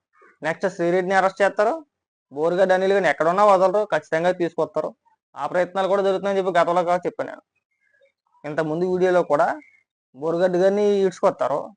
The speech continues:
శ్రీరెడ్డిని పట్టుకొస్తారు, ఈ నాగార్జున అమ్మ గారిని ఖచ్చితంగా అరెస్ట్ చేస్తారు. ఆడు మాట్లాడిన మరుసటి రోజే చెప్పా, "ఒరే, దీనిపైన ఖచ్చితంగా కేసు నమోదవుద్ది, నేను ఖచ్చితంగా అరెస్ట్ చేస్తారు,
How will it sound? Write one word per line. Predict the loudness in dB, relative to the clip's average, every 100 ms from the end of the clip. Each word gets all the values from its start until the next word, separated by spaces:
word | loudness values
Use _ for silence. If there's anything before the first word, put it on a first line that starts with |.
| _
శ్రీరెడ్డిని | 0 2 2 0
పట్టుకొస్తారు, | -2 -2 -2 -4 -4 -4 -4
ఈ | -4
నాగార్జున | 2 4 4 4 2
అమ్మ | 0 0
గారిని | -2
ఖచ్చితంగా | 0 -2 -2 -2 2
అరెస్ట్ | 2 2 0
చేస్తారు. | -2 -2 -4 -8 -10 _ _ _ _ _ _ _ _ _ _ -6
ఆడు | -2
మాట్లాడిన | 0 0 2 2 2 2
మరుసటి | 0 0 0
రోజే | 0 0 0
చెప్పా, | 0 0 -2 -4 _ _ _ -8
"ఒరే, | -2 0
దీనిపైన | 0 0 -2
ఖచ్చితంగా | -2 -6 -2 -2
కేసు | 0 -2 -4
నమోదవుద్ది, | -4 -4 -4 -4 -4 -8 -10 _ _ -20 -20 _ _ -12
నేను | -10 -4
ఖచ్చితంగా | -4 -2 -2 -2 0
అరెస్ట్ | 0 -2 -2
చేస్తారు, | -2 -2 -4 -4 -8